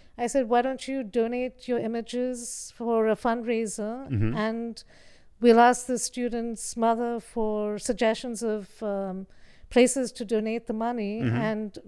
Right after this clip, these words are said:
Speaker 1: six or seven of them agreed, and they raised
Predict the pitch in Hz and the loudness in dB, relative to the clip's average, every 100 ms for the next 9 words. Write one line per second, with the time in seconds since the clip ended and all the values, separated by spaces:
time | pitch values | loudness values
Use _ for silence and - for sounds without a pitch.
0 | - _ - 254 277 247 233 240 233 240 | -20 _ -2 -2 0 -2 -2 -4 -8 -8
1 | 233 214 233 226 190 233 262 214 180 - | -8 -6 -6 -6 -6 -4 -2 -4 -6 -10
2 | - - - - 214 226 233 233 240 226 | -20 -20 -16 -4 0 2 2 2 2 0